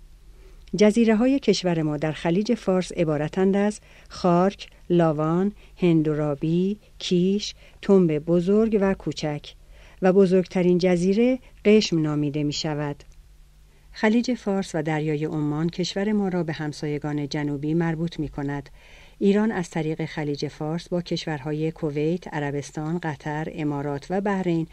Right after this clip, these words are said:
همسایه است. فعالیت دو را انجام دهید.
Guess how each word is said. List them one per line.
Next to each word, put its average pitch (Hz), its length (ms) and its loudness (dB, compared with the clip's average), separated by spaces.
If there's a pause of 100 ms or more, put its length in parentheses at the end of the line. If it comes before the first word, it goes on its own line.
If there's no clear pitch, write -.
(200)
همسایه 165 480 -2
است. 143 320 -8 (400)
فعالیت 170 540 0
دو 190 220 0
را 214 140 0
انجام 180 420 0
دهید. 143 440 -6